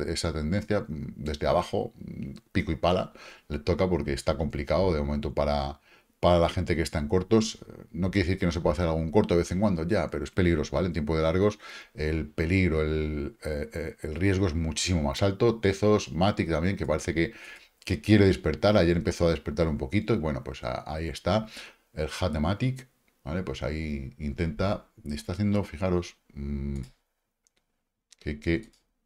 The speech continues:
intentar ver estas figuritas,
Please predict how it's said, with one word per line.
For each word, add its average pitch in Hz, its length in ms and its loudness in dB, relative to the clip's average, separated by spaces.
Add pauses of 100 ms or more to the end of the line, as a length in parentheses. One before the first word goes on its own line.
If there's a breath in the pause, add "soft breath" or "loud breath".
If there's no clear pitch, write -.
(1000)
intentar 78 560 0
ver 90 360 0 (1800)
estas - 280 -6
figuritas, 80 600 0